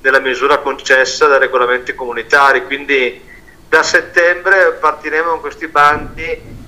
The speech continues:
diciamo, molto, molto, molto semplici, con l'obiettivo di erogare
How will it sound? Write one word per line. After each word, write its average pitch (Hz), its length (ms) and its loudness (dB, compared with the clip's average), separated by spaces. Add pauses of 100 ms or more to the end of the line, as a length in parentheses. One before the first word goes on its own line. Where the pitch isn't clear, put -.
(640)
diciamo, 143 560 0
molto, 135 460 -2
molto, 135 340 -4
molto 127 520 0
semplici, 160 920 -2
con 151 120 -2
l'obiettivo 147 500 -4
di 160 140 -8
erogare 151 680 2